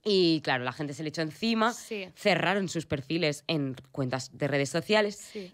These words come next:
Speaker 1: y para solucionarlo o como para remontar esta reputación de marca digital,
Speaker 2: Sí.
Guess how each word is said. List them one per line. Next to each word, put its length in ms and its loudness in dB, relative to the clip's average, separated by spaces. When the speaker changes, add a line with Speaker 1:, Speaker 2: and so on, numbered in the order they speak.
Speaker 1:
y 140 4
para 260 2
solucionarlo 920 -2
o 100 -6
como 240 -4
para 380 0
remontar 480 2
esta 180 0
reputación 640 2
de 80 4
marca 320 2
digital, 500 2
Speaker 2:
Sí. 220 -4